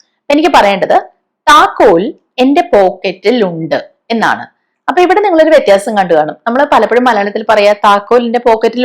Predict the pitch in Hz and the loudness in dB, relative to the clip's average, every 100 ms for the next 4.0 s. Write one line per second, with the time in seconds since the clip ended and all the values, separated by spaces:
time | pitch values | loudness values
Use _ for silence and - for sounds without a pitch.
0 | 240 233 269 277 208 160 - - - 226 | 0 2 2 4 2 0 -4 -6 0 0
1 | 196 240 - 415 453 392 339 294 302 _ | 2 0 0 -2 0 0 0 0 -6 _
2 | _ - 208 208 - 262 277 247 269 240 | _ -2 0 0 2 2 2 0 2 2
3 | 233 226 285 269 220 220 240 277 302 233 | 0 -2 0 2 4 2 2 2 2 0